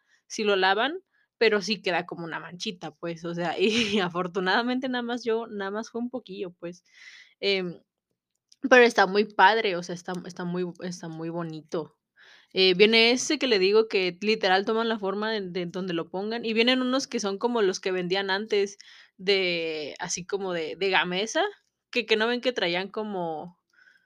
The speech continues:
¿saben de cuál me acuerdo mucho? Que era como uno de los Simpson, de Bart Simpson,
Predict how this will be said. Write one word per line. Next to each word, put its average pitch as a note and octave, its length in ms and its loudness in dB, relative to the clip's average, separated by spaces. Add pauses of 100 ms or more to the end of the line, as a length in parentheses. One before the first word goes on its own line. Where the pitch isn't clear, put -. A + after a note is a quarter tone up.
(180)
¿saben E4 320 8
de D4 140 4
cuál A#3+ 160 4
me C#4 60 4
acuerdo C4+ 400 2
mucho? B3 520 0
Que G#3+ 80 -2
era G#3+ 180 2
como A#3+ 220 -4
uno B3 180 0
de A#3 100 0
los F#3 160 -4
Simpson, C#4+ 640 -4
de G#3 140 0
Bart G3+ 260 2
Simpson, D4 480 -4